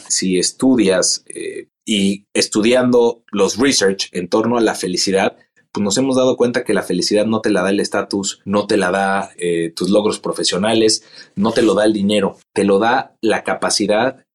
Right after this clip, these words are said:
que tienes de crear relaciones humanas íntimas y te lo da la capacidad que tienes de poder contribuir y servir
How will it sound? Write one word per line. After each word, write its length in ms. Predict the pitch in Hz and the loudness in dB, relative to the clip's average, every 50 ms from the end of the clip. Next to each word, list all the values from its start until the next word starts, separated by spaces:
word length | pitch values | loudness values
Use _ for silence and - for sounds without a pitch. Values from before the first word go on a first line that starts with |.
| _ | _
que 120 | - 90 85 | -6 -6 -6
tienes 640 | - - 117 110 110 113 117 123 135 - - _ _ | -2 0 2 2 2 2 0 0 -2 -2 -6 _ _
de 180 | 92 92 87 - | -6 -6 -4 -2
crear 480 | - 98 98 101 104 107 101 - - _ | 0 0 0 2 0 0 -2 -4 -8 _
relaciones 760 | - - 92 92 90 90 - 110 104 101 104 107 107 - - - | -10 -6 -4 -2 -2 0 0 0 0 0 0 -2 -2 -4 -4 -6
humanas 680 | 92 90 90 92 95 101 104 104 104 104 - - - _ _ | -6 -4 -2 -2 -2 -2 -2 -2 -4 -4 -4 -6 -8 _ _
íntimas 720 | - 131 135 127 123 110 98 87 80 - - - - _ _ _ _ _ _ _ - | 0 0 0 0 0 -2 -2 -2 -2 -4 -6 -6 -6 _ _ _ _ _ _ _ -6
y 160 | 104 98 - | -6 -4 -2
te 100 | - 104 | -2 0
lo 160 | 101 98 98 | 2 2 2
da 320 | 107 113 117 123 113 - - - | 2 2 0 0 -2 -4 -6 -6
la 160 | 104 95 95 | -6 -6 -4
capacidad 760 | - - - 92 90 - - 101 101 98 101 110 120 - - _ _ _ _ _ _ | -4 -6 -4 -4 -4 -4 -2 -2 -2 0 0 -2 -2 -4 -8 _ _ _ _ _ _
que 120 | - 92 | -8 -8
tienes 680 | - - - 113 113 113 117 117 123 120 - - - _ | -6 -2 0 2 2 2 2 0 0 -2 -4 -6 -10 _
de 120 | - 92 85 | -6 -6 -6
poder 540 | - - 98 92 101 104 107 87 87 - _ | -2 -2 -2 0 2 2 2 0 -2 -4 _
contribuir 680 | - 107 107 95 98 92 90 87 98 101 110 110 - - | -4 -4 -4 -2 -2 -2 -2 0 0 0 0 0 -2 -4
y 100 | - 98 | -6 -6
servir 500 | - - 87 87 90 98 104 107 - - | -4 -4 -4 -4 -2 -2 -2 -2 -2 -4